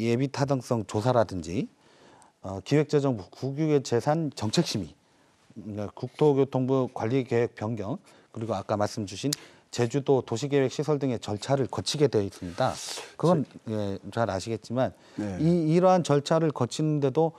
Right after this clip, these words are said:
Speaker 1: 상당한 시간이 소요되거든요.
Speaker 2: 네, 네.
Speaker 1: 최소 뭐 삼 년에서 오 년. 그 이후에는 또 어떤 절차가 있겠습니까마는, 자, 이후 토지 보상이라든지 그런 절차를 또 거치게 되지 않습니까? 또 그다음 또 제주도의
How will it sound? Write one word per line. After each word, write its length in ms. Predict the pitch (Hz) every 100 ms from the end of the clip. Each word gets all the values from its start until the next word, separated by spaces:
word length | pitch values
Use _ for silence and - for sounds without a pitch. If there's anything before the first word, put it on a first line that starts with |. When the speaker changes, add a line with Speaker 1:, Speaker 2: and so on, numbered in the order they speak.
| - -
Speaker 1:
상당한 540 | - 170 180 180 175 135
시간이 460 | - 156 143 101
소요되거든요. 840 | - 165 151 104 98 98 107 117 98
Speaker 2:
네, 80 | 92 80 78
네. 60 |
Speaker 1:
최소 240 | 80 123 117
뭐 160 | 107 104
삼 200 | 151 160
년에서 320 | 151 131 -
오 160 | 101 123
년. 260 | 95 190 - - - - -
그 140 | 226 185
이후에는 360 | 147 190 175
또 120 | 151 110
어떤 260 | 110 185
절차가 340 | 160 139 117 104
있겠습니까마는, 800 | - - 92 87 92 90 110 90 - - - - - - _ - _ _ -
자, 180 | 107 -
이후 220 | 147 139 -
토지 320 | 233 226 233
보상이라든지 1120 | 170 139 131 139 104 117 - 87 95 117 - -
그런 220 | - 151 151
절차를 320 | 127 151 139 -
또 180 | 285 277
거치게 420 | 110 - 113 107
되지 340 | 101 92 -
않습니까? 500 | 95 82 107 90 113 101 104 -
또 160 | - 101
그다음 280 | 92 110 104
또 220 | 110 104 101
제주도의 640 | - 110 120 - 110 113